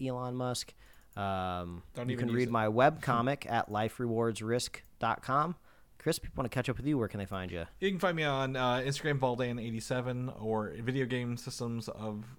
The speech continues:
Speaker 2: the same name, Valdan, V A L D A N. If people know more about the show, what we're doing, we have any reviews coming up? Is it, like, the, the Marvels, maybe, I think is our next
Speaker 1: Uh,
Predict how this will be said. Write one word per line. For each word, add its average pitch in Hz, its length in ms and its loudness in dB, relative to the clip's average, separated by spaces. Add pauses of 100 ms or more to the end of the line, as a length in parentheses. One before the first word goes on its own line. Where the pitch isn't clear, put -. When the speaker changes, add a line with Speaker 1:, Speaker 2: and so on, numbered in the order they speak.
(100)
Speaker 2:
the 117 100 -8
same 110 240 0
name, 113 240 -2
Valdan, 117 380 0
V 143 220 0
A 120 160 0
L 110 380 -2 (100)
D 117 300 -6
A 110 300 -2
N. 175 280 4 (440)
If 151 180 -2
people 180 240 4
know 151 180 4
more 127 320 4
about 131 380 2
the 131 80 0
show, 123 220 0
what 113 120 2
we're 117 80 -2
doing, 131 480 0
we 127 180 -2
have 185 260 -4
any 220 120 -2
reviews 117 540 -4
coming 165 280 -6
up? 175 200 -12 (220)
Is - 100 -8
it, 131 80 -4
like, 123 200 -6
the, 120 100 0 (280)
the 120 80 -6
Marvels, 120 720 -2
maybe, 170 460 -6 (120)
I 151 80 -4
think 165 200 -4
is 160 100 -6
our 160 80 -2
next 160 220 -6
Speaker 1:
Uh, 104 320 2